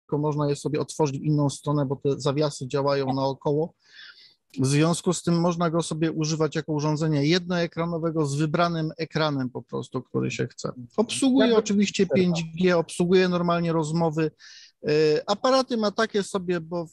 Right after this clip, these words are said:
Speaker 1: widać, że nie jest to urządzenie przeznaczone do robienia zdjęć, no ale jest z tyłu dwanaście plus dwanaście tele i, i szesnastka szerokokątna, a z przodu jest, znaczy z przodu, na, na, na jednym z, nad, nad jednym z ekranów jest dodatkowa jeszcze dwunastka.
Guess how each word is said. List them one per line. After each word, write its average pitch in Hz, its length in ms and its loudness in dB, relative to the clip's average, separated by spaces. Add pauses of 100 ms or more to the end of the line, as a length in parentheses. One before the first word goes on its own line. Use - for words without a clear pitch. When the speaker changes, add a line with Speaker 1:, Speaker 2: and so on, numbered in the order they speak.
Speaker 1:
widać, 160 460 0
że 147 140 -4
nie 151 120 -4
jest 143 180 -2
to 147 100 -2
urządzenie 143 440 0
przeznaczone 147 580 0
do 143 100 2
robienia 143 440 0
zdjęć, 165 320 -4
no 311 80 2
ale 269 260 6
jest 170 240 4
z - 180 -4
tyłu 208 240 2
dwanaście 170 580 -2
plus 156 280 -4
dwanaście 156 560 -2
tele 208 500 2 (880)
i, 160 420 2
i 208 120 0
szesnastka 185 580 -2
szerokokątna, 196 1000 -2 (140)
a 208 80 -2
z - 160 -6
przodu 185 680 2
jest, 165 500 0
znaczy 170 240 -2
z - 60 -10
przodu, 135 420 0
na, 160 260 -2
na, 180 220 2
na 185 200 2
jednym 175 380 2
z, 170 180 -2
nad, 170 240 -2
nad 180 260 2
jednym 147 420 -2
z 139 60 -6
ekranów 147 440 -2
jest 139 200 0
dodatkowa 139 600 -2
jeszcze 131 300 -4
dwunastka. 127 600 -6